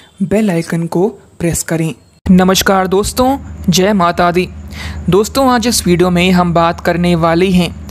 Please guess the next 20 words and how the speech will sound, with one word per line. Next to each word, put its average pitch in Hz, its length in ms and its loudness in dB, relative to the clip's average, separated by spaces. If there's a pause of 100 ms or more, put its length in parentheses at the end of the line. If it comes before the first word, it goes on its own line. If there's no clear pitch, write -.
(300)
सत्ताईस 220 680 -2
सितंबर 170 520 0 (680)
शुक्रवार 185 680 0
के 170 180 0 (460)
कुंभ 185 280 2
और 180 440 0 (360)
तुला 214 240 2
राशिफल 180 520 0
के 214 160 0
बारे 170 300 0
में 170 160 0 (560)
कि - 160 0
यह 180 240 4
दिन 180 300 0
कुंभ 180 300 2
और 175 300 2
तुला 170 260 2
राशि 165 340 0
के 208 120 0
लिए 185 360 2